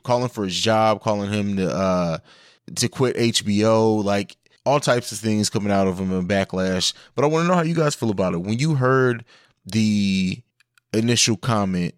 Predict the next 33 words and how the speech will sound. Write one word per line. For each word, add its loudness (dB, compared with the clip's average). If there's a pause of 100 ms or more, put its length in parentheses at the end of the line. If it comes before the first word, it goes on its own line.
(240)
did -2
you 2
immediately 0
go 0
to -2 (380)
racist 2
joke? 0 (220)
Did -4
you -4
just 0
go 2
to, -2
he 2
was -2
just -2
making 0 (100)
a, 0 (320)
a 0
joke -2
about 0 (600)
a 0
restaurant, 0
or 2
did 0
it 0
immediately 0
come -2
up -4
the -6
black 0
person -4
fried -2
chicken? -8